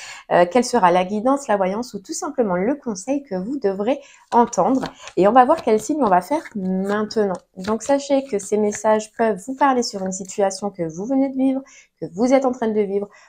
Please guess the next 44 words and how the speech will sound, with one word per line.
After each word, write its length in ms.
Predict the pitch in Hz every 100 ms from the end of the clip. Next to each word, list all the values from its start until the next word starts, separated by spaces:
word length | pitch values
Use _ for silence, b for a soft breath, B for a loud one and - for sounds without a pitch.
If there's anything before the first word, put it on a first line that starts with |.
| b
ou 80 | 208
soit 180 | - 220
que 120 | 208
vous 400 | 175 175 170 190
allez 240 | 220 226
vivre, 320 | 180 190 240 214
et 60 |
elles 120 | 185
sont 220 | 185 311 -
généralement 760 | 196 - 285 285 240 220 180 190
reliées 280 | 226 233
à 60 | 294
votre 180 | 196 185
guidance 440 | 214 254 294 -
du 200 | 180 196
mois. 420 | 202 185 185 190 b b b b
Donc 100 | 160
si 160 | - 262
vous 120 | 247
ne 40 | 220
l'avez 220 | 196 185
pas 140 | 175
vue, 160 | 185 240
je 100 | 185
vous 260 | 196 254
invite 300 | 233 208 214 -
à 100 | 240
aller 180 | 208 185
la 100 | 170
voir 220 | 185 208
pour 140 | 185
que 100 | -
vous 120 | 175 170
puissiez 360 | - 185 262
comprendre 360 | 247 185 269 226
un 100 | 185
peu 120 | 180
plus 360 | - 262 269 214
le 360 | 208 220 254
message, 600 | 262 202 185 151 185 202 165 B B B B
car 120 | 165
ça 120 | -
parlera 420 | - 160 165 175 185
souvent 420 | - 175 190